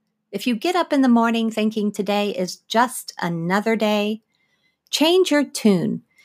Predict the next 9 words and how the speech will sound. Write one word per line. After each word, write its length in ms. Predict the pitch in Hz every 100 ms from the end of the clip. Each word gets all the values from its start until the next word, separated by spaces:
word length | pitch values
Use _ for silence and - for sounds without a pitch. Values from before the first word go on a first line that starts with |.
| _ -
and 140 | 214
declare, 580 | 202 202 - 208 202 202 - _ _ -
"Today 680 | - 208 190 277 302 320 330
is 240 | - 226 233 -
an 280 | 226 226 220
amazing 1500 | 220 208 202 196 202 214 302 294 214 185 190 175 175 175 180 - 180
day." 600 | 170 180 170 151 139 160 _ _ _ _ _ _ _ -
Go 200 | 339 392
ahead. 480 | 370 381 311 147